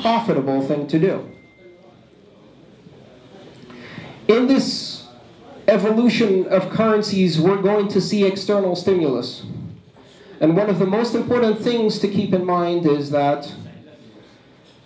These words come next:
these new currencies will be attacked, and they are being attacked with misinformation and propaganda, and in some countries with direct attacks,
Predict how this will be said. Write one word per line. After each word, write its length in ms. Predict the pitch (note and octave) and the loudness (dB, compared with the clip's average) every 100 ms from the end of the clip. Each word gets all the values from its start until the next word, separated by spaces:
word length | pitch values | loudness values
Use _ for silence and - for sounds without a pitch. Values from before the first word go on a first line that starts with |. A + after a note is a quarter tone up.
| - - - - | -20 -20 -20 -10
these 420 | - D#3+ A3 A#3+ A#3+ | 0 4 4 4 4
new 220 | B3+ B3 | 2 2
currencies 520 | B3 B3+ B3 A3 E3+ | 2 2 2 0 2
will 200 | F3+ G#3 | 4 4
be 160 | G#3 F3+ | 4 2
attacked, 580 | F3+ D#3 - - - - - - - - - - - - | 2 -2 -4 -8 -14 -14 -14 -14 -16 -20 -20 -20 -20 -2
and 160 | E3+ F#3 | 2 4
they 140 | F#3+ | 2
are 320 | F3 E3 F3 | 0 0 2
being 320 | D3 D3 C3+ B2+ | 2 0 0 -2
attacked 540 | - A2 - - - - - _ _ - - - - - - | -2 -2 -4 -8 -20 -20 -20 _ _ -20 -20 -20 -20 -8 2
with 500 | C3+ C3 C3+ C3+ C3+ | 4 4 4 2 2
misinformation 1300 | C#3 - C#3+ C#3 C#3 C3+ C3+ C3 C#3 C3+ C#3 C3+ - - - | 0 2 -2 2 2 4 2 0 0 0 0 -6 -8 -20 -10
and 180 | C#3 C#3 | -4 0
propaganda, 1040 | C#3+ C#3 D3 D3+ C3 C3 A#2+ A#2+ A#2+ A#2+ - - - - - | 2 2 0 0 2 0 2 4 2 0 -10 -20 -20 -8 0
and 180 | G3 G3 | 2 2
in 120 | G3 | 2
some 240 | G#3 G3 | 0 0
countries 540 | F#3 F3 F3 D#3+ D#3 C#3+ | 0 2 4 4 4 0
with 380 | D3+ D3+ C#3 | -2 0 0
direct 320 | D3+ E3+ F3+ D3+ | 0 0 0 -2
attacks, 580 | C#3+ A#2 - - - | -4 -4 -6 -10 -18